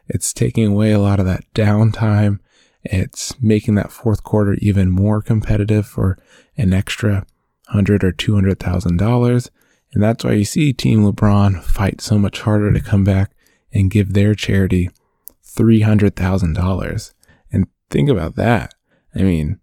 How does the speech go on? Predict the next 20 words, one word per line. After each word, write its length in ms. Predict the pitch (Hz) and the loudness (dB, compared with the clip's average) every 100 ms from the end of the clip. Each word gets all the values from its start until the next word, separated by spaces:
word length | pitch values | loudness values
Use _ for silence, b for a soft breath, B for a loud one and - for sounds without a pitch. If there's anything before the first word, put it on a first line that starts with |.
| _ _ _ - | _ _ _ -6
at 100 | 110 | -2
an 120 | 101 | 0
All-Star 420 | 87 110 - 117 | 2 0 0 -2
game 260 | 107 104 104 | 0 0 0
to 120 | 92 | -2
feel 300 | - - 101 | -4 -2 0
that 200 | 95 - | 0 0
pressure 320 | - 104 - | 2 2 0
that 200 | 101 - - | -2 -2 -2
Anthony 480 | 101 95 95 98 | -4 -2 -2 -4
Davis 720 | 95 85 87 110 110 - - - _ _ _ | -2 -2 -2 -2 -4 -4 -12 -14 _ _ _
did 220 | - 107 95 - | -2 -2 0 -4
at 220 | 95 - | -6 -4
the 80 | - | -6
free 240 | - 104 | 0 -2
throw 200 | 98 104 | 0 0
line 220 | 98 98 | 0 2
in 140 | 98 92 | 2 0
his 140 | - | -2
hometown 680 | - 104 98 - 98 104 107 | 0 0 0 -2 0 2 0